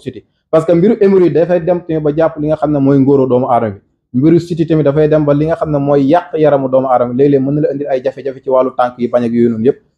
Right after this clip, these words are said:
Yooyu dafay, da koy def ci nit ki. Mais képp koo xam ne am nga si jafe-jafe yi, incha Allah Rabbi, soo ñu contacté, am na si ay traitement yoo xam ne dañ koy def. Soo ñu woowee, incha Allah Rabbi, ñu jëflante ci kàttanu Yàlla.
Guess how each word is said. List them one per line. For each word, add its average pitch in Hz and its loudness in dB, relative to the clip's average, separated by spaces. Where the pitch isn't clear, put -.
Yooyu 135 2
dafay, 139 0
da 135 0
koy 143 2
def 143 -2
ci 135 -4
nit 127 -2
ki. 104 -20
Mais 143 2
képp 208 2
koo 208 2
xam 180 0
ne 165 0
am 175 -4
nga 180 0
si 165 -4
jafe-jafe 151 0
yi, 127 0
incha 147 0
Allah 139 2
Rabbi, 127 0
soo 135 -2
ñu 151 -2
contacté, 143 -2
am 135 -4
na 139 -4
si - -16
ay 131 -2
traitement 123 0
yoo 117 2
xam 113 -4
ne 113 -6
dañ 117 -4
koy 120 -2
def. 151 -4
Soo 131 2
ñu 139 4
woowee, 127 4
incha 120 0
Allah 117 2
Rabbi, 107 0
ñu 107 -2
jëflante 104 -4
ci - -16
kàttanu 101 -6
Yàlla. 95 -8